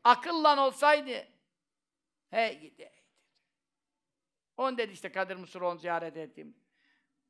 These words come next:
"Akıllan olsaydı bu hidayet." dedi. Benim aklıma mı kalmıştı? Ne akıllılar var, bulamadılar bu ehli sünneti dedi.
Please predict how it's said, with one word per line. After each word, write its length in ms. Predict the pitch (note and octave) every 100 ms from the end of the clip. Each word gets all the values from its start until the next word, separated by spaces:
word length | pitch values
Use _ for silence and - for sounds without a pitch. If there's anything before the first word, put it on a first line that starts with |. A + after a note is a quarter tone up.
| _ _ -
"Akıllan 460 | B3 B3 E4 D4+
olsaydı 460 | C#4 C4 D4 D4+ C#4+
bu 100 | C4+
hidayet." 500 | B3 B3+ A#3+ A3+ A3+
dedi. 340 | G#3 F3+ D3+
Benim 260 | G#3+ C4 E4
aklıma 400 | E4 - C#4 C4
mı 120 | A3+
kalmıştı? 460 | G#3+ G3 F3+ - E3 D#3
Ne 100 | D#4
akıllılar 680 | D#4+ - C4 B3 A#3 A3 G#3+
var, 300 | G#3 F#3+ E3
bulamadılar 680 | G3+ G3 F3+ F3 E3+ E3 D#3
bu 160 | F3
ehli 160 | E3 E3
sünneti 460 | - E3 D#3 D3
dedi. 280 | D3 C#3 -